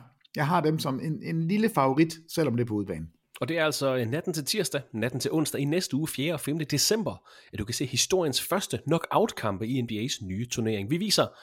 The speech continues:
Speaker 2: alle kvartfinalerne, begge semifinaler og naturligvis også finalen direkte på T V to Sport X. Og så kan du naturligvis også se eller gense kampene på T V to Play. Knald eller fald kampe, jagten på et nyt trofæ. Men der er jo også andre priser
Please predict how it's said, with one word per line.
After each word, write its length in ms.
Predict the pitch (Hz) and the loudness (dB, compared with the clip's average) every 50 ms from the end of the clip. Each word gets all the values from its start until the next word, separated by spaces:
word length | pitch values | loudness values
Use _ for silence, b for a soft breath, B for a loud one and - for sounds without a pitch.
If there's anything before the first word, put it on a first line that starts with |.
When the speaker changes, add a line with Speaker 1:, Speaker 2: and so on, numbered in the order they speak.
| B B B B B - | B B B B B 2
Speaker 2:
alle 180 | 175 202 226 | 2 2 2
kvartfinalerne, 680 | 220 - - 143 175 - 170 160 156 156 151 147 143 120 - | 2 2 2 2 2 0 0 2 2 2 2 0 -2 -4 0
begge 200 | - 160 175 156 | 0 0 2 2
semifinaler 480 | 131 - 139 156 147 - - 127 127 123 | 0 -2 -2 -2 -4 -2 -2 -2 -2 0
og 80 | - 120 | 0 -2
naturligvis 400 | 117 113 - 190 165 131 120 - | -2 0 2 2 2 0 -2 -2
også 240 | - 139 139 - | -2 -2 -2 -2
finalen 340 | 127 - 123 127 135 143 127 | -4 -4 -2 0 0 0 0
direkte 280 | 123 117 101 113 120 123 | 0 0 -2 -2 -6 -8
på 80 | 117 | -10
T 80 | 110 - | -10 -10
V 60 | 101 | -10
to 180 | - - 120 107 | -8 -8 -8 -8
Sport 280 | - - - 85 90 _ - 220 220 220 | -8 -12 -12 -14 -12 _ -4 -4 -2 2
X. 200 | - - - - B B B B B B | 2 2 2 0 B B B B B B
Og 80 | - - | -8 -6
så 100 | - 123 | -6 0
kan 120 | - 131 | 0 0
du 60 | 139 | 2
naturligvis 380 | 127 117 110 - 220 214 147 - | 2 0 2 2 0 0 2 2
også 180 | 143 156 147 139 | 0 0 0 0
se 220 | - - 196 190 - - | 2 2 2 0 0 -12
eller 180 | - - 123 180 | -6 -4 -2 0
gense 320 | 185 175 208 - - 170 | 0 0 0 2 0 0
kampene 300 | 117 - 120 135 - 151 127 | 2 0 -2 -2 -2 -6 -4
på 100 | - 110 | -4 -4
T 120 | 107 - - | -4 -4 -6
V 80 | 107 | -6
to 260 | 110 - - 87 78 _ _ _ _ - | -6 -6 -8 -8 -8 _ _ _ _ -10
Play. 260 | - - 95 87 85 87 - | -8 -4 -4 -4 -4 -6 -6
Knald 260 | - - 180 214 226 | 0 2 4 4 4
eller 140 | 208 196 170 | 4 2 2
fald 200 | - 185 190 170 | 2 0 0 0
kampe, 300 | - - 147 160 165 165 | 0 -2 -2 -2 -2 -2
jagten 420 | 147 117 101 127 156 - - 151 | -2 0 0 -2 -2 -2 -4 -6
på 80 | 127 - | -4 -4
et 60 | 127 | -4
nyt 120 | 143 165 - | -4 -4 -6
trofæ. 340 | - - 170 - 214 220 196 - - b b b b b b b b b b b b b _ _ - | -4 -4 0 2 4 4 4 2 -2 b b b b b b b b b b b b b _ _ -4
Men 120 | 131 123 | -4 -2
der 60 | 107 | 0
er 80 | - 147 | 2 4
jo 80 | 202 196 | 4 4
også 160 | 185 - - | 4 4 4
andre 240 | 147 208 220 247 190 | 4 6 6 6 4
priser 400 | - - 110 90 82 - - | 4 0 -2 0 -2 -4 -4